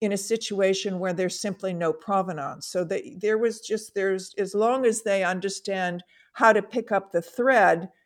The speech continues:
th-, nobody's really con-, going to pursue these missing years because they, nobody knows. And so, uh, understandably, the art experts are not gonna take a position in any capacity.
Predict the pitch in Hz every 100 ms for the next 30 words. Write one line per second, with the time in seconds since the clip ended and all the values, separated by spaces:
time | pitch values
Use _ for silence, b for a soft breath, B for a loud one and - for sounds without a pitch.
0 | _ _ 180 196 220 254 247 208 185 185
1 | 185 180 180 175 - _ _ 196 185 190
2 | 196 196 - 190 180 175 180 - _ _
3 | _ _ _ - 160 190 185 190 185 175
4 | 180 196 214 196 180 170 262 208 160 202
5 | 202 - 190 180 180 - 196 196 185 -
6 | - - - 202 214 208 196 175 156 196
7 | 226 294 175 139 156 185 175 - 190 180
8 | 180 175 50 50 117 175 151 196 190 190
9 | 190 185 185 180 170 175 175 165 175 160
10 | 170 170 160 - - 160 156 170 165 156
11 | - 160 156 160 160 143 175 165 196 -
12 | 156 160 - 190 190 247 294 220 - 175
13 | 156 180 139 151